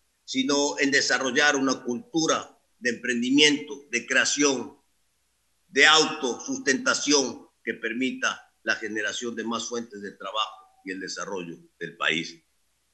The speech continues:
De esto se trata esta reforma legal, señor presidente, señores legisladores. ¿Cómo no apoyar el emprendimiento juvenil? ¿Cómo no apoyar estas nuevas formas y modalidades de trabajo?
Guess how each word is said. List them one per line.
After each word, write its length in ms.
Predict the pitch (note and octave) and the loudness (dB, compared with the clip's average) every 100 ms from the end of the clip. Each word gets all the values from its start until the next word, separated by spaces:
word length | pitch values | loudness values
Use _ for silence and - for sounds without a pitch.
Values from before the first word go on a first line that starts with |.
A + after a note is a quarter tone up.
| _ | _
De 260 | A#2+ C#3 | 8 8
esto 280 | D3 C#3+ B2+ | 8 4 -6
se 160 | - A#2 | -4 -4
trata 560 | - C3 C3 - G#2 - | 4 4 4 2 0 2
esta 320 | A#2 - A2 | 0 0 -6
reforma 500 | F#2+ F#2 A2+ A2 G#2 | -6 -8 -8 -6 -8
legal, 440 | F#2 G2 G#2+ G#2 - - _ _ | -6 0 2 2 -4 -20 _ _
señor 340 | - F2+ G#2 G2+ | -12 -6 -4 -6
presidente, 800 | F#2 - F2 F#2+ F2+ G2 D#2+ _ | -12 -10 -6 -6 -6 -14 -16 _
señores 500 | - F2 F#2+ F#2+ E2+ | -12 -6 -4 -6 -8
legisladores. 800 | F2 - D#2 D#2 F2+ E2+ - - _ _ _ _ _ - | -12 -14 -8 -4 -4 -6 -12 -20 _ _ _ _ _ -4
¿Cómo 360 | A#2 A#2+ A#2 | 0 0 0
no 180 | A2 A#2 | 0 -2
apoyar 680 | A2+ G#2 G#2 A2+ A2+ G#2 - - - _ | -2 -2 2 4 4 0 -12 -20 -20 _
el 160 | - G2 | -6 -4
emprendimiento 760 | F#2 F#2 F2+ F#2 G2+ G#2 - F#2 | -4 -4 -4 -4 -4 -4 -6 -8
juvenil? 680 | F#2 F#2 G2+ F#2+ D2 - _ _ _ _ _ | -4 -2 0 0 -4 -18 _ _ _ _ _
¿Cómo 360 | - B2 B2 A#2+ | 2 4 6 4
no 260 | A2 A#2+ A#2+ | 4 4 2
apoyar 640 | - G#2+ A#2 A#2 A2+ A2+ - - | 2 0 6 6 6 2 -8 0
estas 340 | A#2 A2+ A2+ G2+ | 0 2 -4 -2
nuevas 340 | A#2 A2+ G2+ | -2 -2 -4
formas 500 | - A2+ A2+ G#2 - | -4 -4 -4 -6 -10
y 60 | A2 | -10
modalidades 720 | G#2 G#2 G#2 G2 G#2+ G#2+ F#2+ | -6 -4 -4 -2 -2 -2 -8
de 100 | G2 | -12
trabajo? 420 | - G2+ A2 - | -10 0 2 2